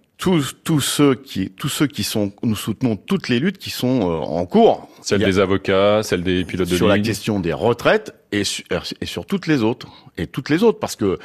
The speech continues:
Speaker 1: euh, évidemment, on parle beaucoup de la R A T P aujourd'hui, mais enfin, je n'oublierai pas les urgences,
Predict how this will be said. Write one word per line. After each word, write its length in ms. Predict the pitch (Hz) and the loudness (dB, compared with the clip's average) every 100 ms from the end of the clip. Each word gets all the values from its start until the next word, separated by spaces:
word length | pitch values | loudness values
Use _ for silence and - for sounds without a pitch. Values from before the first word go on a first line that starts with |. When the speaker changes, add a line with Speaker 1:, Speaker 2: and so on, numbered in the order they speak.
| - - - - | -12 -18 -14 -6
Speaker 1:
euh, 220 | 82 71 - | -4 -4 -2
évidemment, 400 | 107 117 127 127 | 0 4 4 4
on 60 | |
parle 180 | - 95 | 2 0
beaucoup 480 | 98 117 123 113 110 | 0 -2 0 -2 -2
de 120 | 95 98 | -4 -2
la 180 | 98 | 0
R 40 | 87 | -2
A 60 | |
T 140 | 92 98 | -4 -6
P 100 | 98 | -4
aujourd'hui, 460 | 82 101 131 208 185 | -2 0 0 2 0
mais 60 | |
enfin, 460 | 82 - 104 92 80 - - - | 0 -2 -2 -2 -6 -10 -20 -12
je 180 | 87 | -4
n'oublierai 400 | 101 95 90 95 | -2 0 0 0
pas 260 | 90 95 95 | 0 0 0
les 180 | 80 78 | 0 -2
urgences, 520 | 117 131 175 175 - | 0 2 2 0 -4